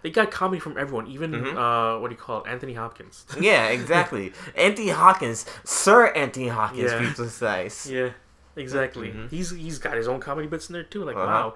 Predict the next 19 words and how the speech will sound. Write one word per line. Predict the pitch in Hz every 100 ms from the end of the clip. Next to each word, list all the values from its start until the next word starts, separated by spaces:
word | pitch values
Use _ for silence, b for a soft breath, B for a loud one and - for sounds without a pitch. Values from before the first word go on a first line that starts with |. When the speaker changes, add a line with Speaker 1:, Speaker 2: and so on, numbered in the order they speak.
| B B
Speaker 1:
even | 247 262 269
the | 254
villain. | 233 233 202 135 123 120
<laughs> |
Speaker 2:
Yes. | 147 165 107 107
Speaker 1:
You | 196
never | 180 196 180
would | 175 160
thought | 160 123 123
with | 123
a, | 131 120 - -
a |
super | 127 170 151 135
serious | - 147 139
looking | 147 127
villain | 131 123
like | 120 113
her, | 113 120
Speaker 2:
Mm-hmm. | 110